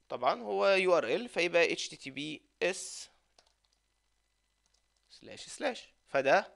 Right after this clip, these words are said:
الاند بوينت. كمان انا بحدد الفيرجن زي ما قلت اللي انا هستعامل معاها، فبعمل سلاش وبعدين اقول له في ورقم الفيرجن،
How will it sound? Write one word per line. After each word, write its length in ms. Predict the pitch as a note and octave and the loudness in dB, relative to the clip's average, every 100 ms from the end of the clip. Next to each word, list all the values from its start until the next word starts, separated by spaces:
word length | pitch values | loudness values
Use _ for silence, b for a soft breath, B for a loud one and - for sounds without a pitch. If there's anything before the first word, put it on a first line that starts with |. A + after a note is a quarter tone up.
| _ - | _ -2
الاند 340 | G#3+ G#3 A3 F3+ | 0 2 0 -2
بوينت. 380 | A3 E3+ - _ _ _ _ _ _ _ _ _ _ _ - | -4 -4 -8 _ _ _ _ _ _ _ _ _ _ _ -2
كمان 480 | E3+ A3+ D#4 D4 C#4 _ - | 4 4 4 0 -10 _ 2
انا 160 | G3 G#3 | 6 6
بحدد 380 | D#3+ F#3+ F3+ | 4 2 2
الفيرجن 460 | D3 C3 F3 F3 D3 | -6 -2 -2 -2 -4
زي 180 | C#3 E3+ | 0 0
ما 100 | C#3 | 0
قلت 280 | D3 - C#3+ | -4 -4 -8
اللي 140 | C3+ | -2
انا 180 | D#3+ D3 | -2 -2
هستعامل 560 | - A#2 A#2+ C3 F3+ | -4 0 2 2 0
معاها، 380 | A3+ A#3+ E3+ F3 _ | 0 0 -2 -6 _
فبعمل 540 | - C#3 C#3 E3+ C3+ A#2+ | -2 0 4 4 2 -4
سلاش 460 | - D3 B3 B3+ | -2 2 2 2
وبعدين 300 | E3+ C3+ D3 | 0 0 0
اقول 240 | C#3 D3+ D3 | -2 -2 -4
له 100 | B2 | -6
في 480 | C3+ E3 A3 A#3 - _ _ _ _ _ | -8 -6 -6 -8 -14 _ _ _ _ _
ورقم 380 | D3+ D#3 D#3+ F#3 | 0 0 2 2
الفيرجن، 420 | A#3+ G#3 A3 E3 | 0 -2 -4 -6